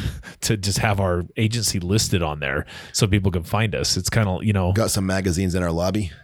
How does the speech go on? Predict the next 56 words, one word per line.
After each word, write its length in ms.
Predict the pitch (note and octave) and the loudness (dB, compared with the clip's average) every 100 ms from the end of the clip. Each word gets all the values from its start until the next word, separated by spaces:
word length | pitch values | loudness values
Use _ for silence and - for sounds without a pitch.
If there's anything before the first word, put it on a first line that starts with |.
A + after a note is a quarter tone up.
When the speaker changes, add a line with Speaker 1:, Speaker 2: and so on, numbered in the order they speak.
| - | -2
Speaker 1:
Yeah, 260 | B2+ C3+ B2 | 4 6 6
I 60 | G#2+ | 4
Speaker 2:
Yeah. 80 | |
Speaker 1:
never 220 | A#2 B2 A#2+ | 4 4 2
cons-, 300 | A#2 - - | 2 0 2
it's 180 | A#2+ | 4
like 120 | F#3+ G3 | 4 6
a, 60 | |
oh, 180 | F#3 F#3+ | 4 4
it's 260 | F#3 F#3 - | 4 2 4
like 100 | F#3 | 4
a 60 | |
Newsweek. 720 | D#3 D3+ C#3 F#2 E2+ C2+ - - _ _ _ - | 6 8 8 6 0 -4 -10 -14 _ _ _ -6
Speaker 2:
There 140 | E2+ | -4
you 60 | D#2+ | -4
go. 260 | C2 B1+ - | -6 -4 2
Speaker 1:
Is 80 | |
that 160 | A2+ C#3 | 4 4
fair 220 | D3 C3+ | 4 6
enough 220 | C3+ C#3 | 6 4
Speaker 2:
That's 100 | - | 2
Speaker 1:
to 60 | C3+ | 2
Speaker 2:
fair. 80 | - | 4
Speaker 1:
say? 360 | B2 A#2+ D#3 - | 4 6 4 4
Speaker 2:
Yeah, 60 | |
Speaker 1:
I 40 | C#3 | 4
mean, 180 | C#3 C3 | 6 4
Speaker 2:
Newsweek. 220 | C3+ D3+ | 2 0
Speaker 1:
you 80 | C#3 | 2
know, 160 | B2+ | 2
Newsweek 600 | A#2+ C3+ D3 B2 C3 A#2 G#2 | 4 6 8 8 8 6 6
versus 720 | A#2 A#2 - A2 G#2 G2 - - - - - _ - | 6 6 6 6 6 4 0 -4 -20 -20 -20 _ -4
the 160 | A2+ | 0
Journal 320 | G2+ A#2+ A#2 A2 | 4 6 6 4
of 60 | G2 | 4
Substance 500 | A#2 G#2 G2 F#2+ F2 | 2 2 -2 -2 -2
Use. 260 | D#2+ - | -2 0
Like, 140 | A#2 A#2 | 2 2
you 200 | D3 C3+ | 4 4
know, 120 | A#2+ | 4
it's 120 | G#2+ | 4
like 220 | B2 A#2+ | 2 0
not 220 | A#2+ C3 | 2 2
a, 80 | A#2+ | 2
not 260 | A2+ A#2+ A#2+ | 2 2 0
a, 80 | G#2 | -2
not 180 | A#2 A#2 | 0 0
an 100 | A2 - | 0 0
academic 580 | A2 - G2 G2+ F2+ | 0 2 2 2 2
journal, 460 | F#2 G2 F#2 D#2+ E2 - | 2 4 4 0 -4 -4
so 120 | E2+ F2+ | 2 4
to 60 | |
Speaker 2:
Right. 100 | F2 | 2
Speaker 1:
speak. 480 | - E2 C2 - - | 2 -2 -4 -8 -8
Yeah. 260 | - F2+ C2+ - - - - - | -2 -2 -2 -8 -20 -4 -4 -2
So, 520 | - B2 G#2 F#2+ F2+ | 4 6 6 4 0